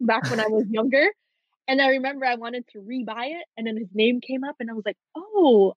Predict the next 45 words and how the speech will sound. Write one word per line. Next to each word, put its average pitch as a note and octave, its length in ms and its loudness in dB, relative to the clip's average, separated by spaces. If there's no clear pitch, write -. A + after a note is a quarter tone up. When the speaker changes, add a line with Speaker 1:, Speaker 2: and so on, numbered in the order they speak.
Speaker 1:
I G4 100 0
really A#3+ 280 6
love B3 220 4
his C#4+ 140 -2
work." E4 280 2
So C4 60 0
to D#4 140 2
this D#4 140 6
day, B3 180 4
I, B3 120 0
I A3+ 80 -4
still A#3 180 -6
think B3 160 -6
he's A3+ 140 -8
super B3 160 -4
inspiring. A3 600 -2
He C4 120 0
also G#3+ 240 -2
went A3+ 220 -4
to A#3+ 60 -14
Cal A3 180 -2
State C3 200 -10
Speaker 2:
Mm. - 20 -8
Speaker 1:
Long G#3 200 -2
Beach, D4 340 2
which B3 180 2
is A3+ 140 6
really, B3+ 480 4
Speaker 2:
Wow. - 120 -8
Speaker 1:
which C#4 180 2
is C4 160 4
really, B3+ 360 4
like, A3+ 240 2
super B3+ 140 -8
inspiring A3 500 -6
to A3 60 -14
me G#3 140 -8
as G3+ 100 -10
well, G#3 460 -2
since G#3 200 -8
if C#4 120 -2
he D#4 120 6
can D4+ 200 0
do E4+ 160 0
it, E4+ 180 2